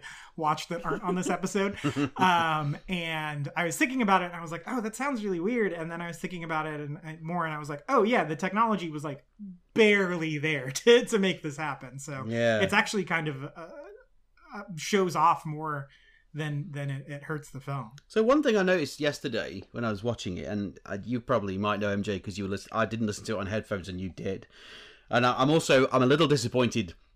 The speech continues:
Speaker 2: that the scene didn't go on a little bit longer because, um, I don't get to talk about Murray Hamilton, who I adore as, as Larry Vaughn.
Speaker 1: Mm.
Speaker 2: Um, and you do see him in this scene for about, you know, three or four seconds as he,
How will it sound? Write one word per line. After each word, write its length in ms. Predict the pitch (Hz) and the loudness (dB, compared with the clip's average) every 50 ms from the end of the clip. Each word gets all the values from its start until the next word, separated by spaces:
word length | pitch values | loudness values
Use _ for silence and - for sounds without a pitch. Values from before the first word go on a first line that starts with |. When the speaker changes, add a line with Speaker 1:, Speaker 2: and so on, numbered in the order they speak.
| _ _ _ | _ _ _
Speaker 2:
that 240 | - 113 101 - - | 0 0 0 0 -4
the 80 | 104 | -6
scene 320 | - - 123 110 107 104 92 | -4 -2 0 2 2 2 0
didn't 160 | 104 101 104 | 0 0 0
go 100 | 101 101 | 0 2
on 100 | 101 98 | 2 2
a 60 | 101 | 2
little 160 | 101 107 104 | 2 2 2
bit 160 | 95 101 85 | 0 -2 -4
longer 320 | 95 104 107 104 104 101 92 | 0 0 0 0 0 -2 -2
because, 560 | 90 92 - 107 98 95 87 - - - - _ - | -4 -4 -4 -4 -4 -4 -4 -6 -8 -10 -12 _ -4
um, 560 | 92 104 101 101 98 98 98 95 92 92 92 - | -2 0 2 2 0 -2 -2 -4 -6 -6 -6 -6
I 80 | 98 107 | -4 -2
don't 180 | 110 107 101 | -2 -4 -4
get 140 | 92 95 - | -6 -6 -8
to 60 | - | -6
talk 200 | - 117 95 - | -4 -4 -4 -4
about 300 | - 107 101 90 87 - _ - | 0 0 0 0 0 -6 _ -6
Murray 240 | 98 98 98 95 90 | -4 -2 -2 -2 0
Hamilton, 600 | 90 113 113 107 98 90 - 101 90 85 85 80 - | 2 2 2 2 0 -2 -4 -4 -4 -4 -8 -10 -6
who 180 | - 104 98 | -4 -2 0
I 120 | 95 92 98 | 2 2 0
adore 540 | 95 82 90 107 101 92 90 90 92 - - - - | 0 -2 -2 -2 -2 0 0 -2 -4 -4 -8 -12 -6
as, 380 | 95 98 90 85 82 78 90 - | -4 -4 -4 -4 -6 -8 -10 -8
as 200 | 62 98 98 90 | -8 -8 -6 -4
Larry 300 | 104 110 101 101 95 90 | -2 0 0 0 -2 -4
Vaughn. 400 | 85 101 98 98 95 92 - - | -4 -4 -2 -2 -4 -6 -8 -10
Speaker 1:
Mm. 220 | 170 165 156 143 135 - - - | -10 -8 -8 -8 -10 -10 -4 0
Speaker 2:
Um, 540 | 196 202 202 202 196 196 196 - 95 101 - - | 2 2 4 4 2 2 0 -2 -2 -4 -4 -2
and 200 | 107 104 101 98 | 0 0 0 0
you 60 | 98 | 2
do 160 | - 120 110 | 2 2 2
see 240 | - - 120 107 101 | 2 0 0 0 0
him 100 | 98 101 | 0 0
in 140 | 98 98 95 | -2 -2 -2
this 160 | 95 92 - | -2 -2 -2
scene 520 | - - - - - 117 107 95 92 90 | -2 -2 -2 -2 -2 -2 -2 -2 -2 -4
for 120 | 82 - 98 | -2 -4 -2
about, 300 | 87 98 90 90 - _ _ - | -2 -2 -2 -2 -6 _ _ -8
you 80 | 95 | -6
know, 100 | 90 87 | -6 -6
three 220 | 85 - - 107 92 | -8 -4 -4 -4 -4
or 20 | |
four 140 | - 104 90 | -4 -6 -8
seconds 400 | - - 104 90 - 107 95 85 | -4 -4 -6 -4 -4 -8 -8 -8
as 80 | 87 85 | -8 -8
he, 120 | 90 87 | -8 -10